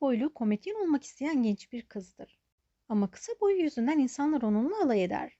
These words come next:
Pinky, Gagan adında biriyle evlenir. Ama bir süre sonra aldatıldığını fark eder ve babasının evine geri döner. Babasıyla bir türlü anlaşamayan Pinky, büyük annesiyle beraber baba evinden de ayrılır.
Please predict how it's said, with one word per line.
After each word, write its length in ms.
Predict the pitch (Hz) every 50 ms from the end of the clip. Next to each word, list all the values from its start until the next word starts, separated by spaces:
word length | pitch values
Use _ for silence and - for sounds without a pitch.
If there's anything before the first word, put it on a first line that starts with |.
| _
Pinky, 440 | - - 214 202 185 - - 233 302 381 _ _ _ _ _
Gagan 360 | - 466 480 - 466 427 392 302
adında 300 | 302 302 311 415 392 -
biriyle 380 | 285 240 240 220 214 196 196 185
evlenir. 500 | 180 180 180 180 190 - - - - _ _ _ -
Ama 220 | 254 214 208 226 -
bir 80 | 403
süre 300 | 415 - - - 480 427
sonra 320 | 415 - 320 294 320 359 320
aldatıldığını 640 | 262 262 233 240 226 - - 226 208 214 214 202
fark 300 | 185 - 208 202 208 -
eder 260 | 196 196 214 - - - _ _ _ _ _ -
ve 120 | 240 220 185
babasının 560 | 214 208 233 214 - - 403 480 494 480 415
evine 200 | 381 392 381 370
geri 280 | 320 302 277 254 233 208
döner. 420 | 202 185 - - - - - _ _ _ _ _ - 269
Babasıyla 540 | 262 240 254 - - - 226 202 208 190
bir 80 | 208 202
türlü 300 | - - - 202 196 214
anlaşamayan 720 | 208 208 208 208 - - 403 453 480 453 403 330 311 311
Pinky, 400 | _ 381 381 302 - - 220 233 269 - _ _ _ _ _ _ _ _ _ _ _ _
büyük 260 | - 240 330 370 - 440
annesiyle 500 | 440 427 427 370 - - 302 254 233 202
beraber 520 | 208 202 202 190 190 190 233 277 311 -
baba 160 | 349 339 -
evinden 520 | 427 381 320 302 277 254 240 214 190 180 175
de 40 |
ayrılır. 520 | 185 190 196 208 208 196 208 - - _